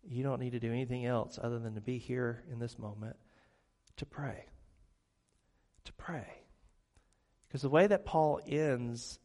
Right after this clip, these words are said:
his letter, the chapter twelve that is, is to earnestly seek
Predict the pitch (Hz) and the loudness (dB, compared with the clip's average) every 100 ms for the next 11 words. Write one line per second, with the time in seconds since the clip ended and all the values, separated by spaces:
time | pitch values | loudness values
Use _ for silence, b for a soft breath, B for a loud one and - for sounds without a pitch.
0 | _ - - 127 127 127 127 110 107 113 | _ -14 -6 -4 0 2 2 2 -2 -2
1 | 120 - 131 - - 139 127 110 104 104 | -4 -2 -4 -4 -4 0 0 0 -2 -4
2 | 107 - b b b b b 135 - 143 | -6 -10 b b b b b -4 -2 -4
3 | - 135 143 165 151 - 151 139 - 143 | 0 4 4 4 0 -2 -2 -2 -6 0
4 | 120 117 - | 0 -2 -8